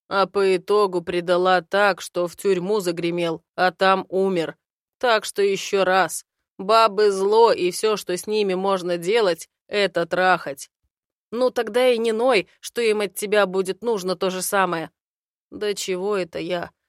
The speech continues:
Хочется Лизе у меня поучиться. Я буду только рад. Сорву все вишенки, пока она прожжённой не стала. И буду таков». «Я и не ною,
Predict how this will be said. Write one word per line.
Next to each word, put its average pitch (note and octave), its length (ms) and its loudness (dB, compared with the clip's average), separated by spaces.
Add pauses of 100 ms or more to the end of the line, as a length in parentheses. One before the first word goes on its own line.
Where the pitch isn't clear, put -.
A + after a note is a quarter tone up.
(120)
Хочется G#3+ 640 -2
Лизе G3 420 -4
у F#3 120 0
меня F#3 380 -4
поучиться. F3+ 920 -8 (300)
Я G#3+ 220 0
буду F#3 260 -2
только F3+ 340 -4
рад. F3 340 -2 (280)
Сорву G#3+ 560 -2
все F#3+ 280 -4
вишенки, F3+ 680 -8 (300)
пока F#3 380 0
она F3+ 340 -4
прожжённой F3 720 -4
не E3+ 160 -8
стала. E3+ 500 -6 (240)
И C4 140 -4
буду G#3+ 300 -2
таков». D#3+ 520 -6 (680)
«Я A#3+ 280 4
и B3+ 60 4
не B3 140 2
ною, A#3+ 440 4